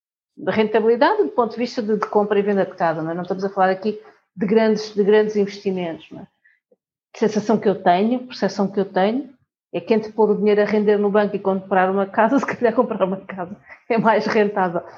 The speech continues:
Mas pronto, mas isto é mera, mera percepção, não tenho dados concretos, é nesse sentido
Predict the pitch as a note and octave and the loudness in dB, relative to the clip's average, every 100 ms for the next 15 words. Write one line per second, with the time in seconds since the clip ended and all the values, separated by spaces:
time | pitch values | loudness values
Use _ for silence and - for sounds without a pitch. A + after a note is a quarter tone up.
0 | - - G#3 G#3 G#3 G#3+ - F#3 F3+ G3+ | -20 -6 -2 0 2 2 2 -4 -4 -4
1 | G3 G3+ G3+ G3+ G3+ G3 F#3+ G3 G3 G#3 | 0 2 4 4 4 4 2 2 2 0
2 | - G3+ F#3+ G3 F3+ F3+ F3+ F3+ F3+ F#3 | -2 -2 2 2 2 0 0 0 2 0
3 | F3+ - G3+ F#3+ G3+ G#3 G#3 F#3 F3 F3 | 0 -4 -4 -2 2 2 2 -2 -2 -2
4 | F#3 F3+ G3 G3 | -4 0 -2 -2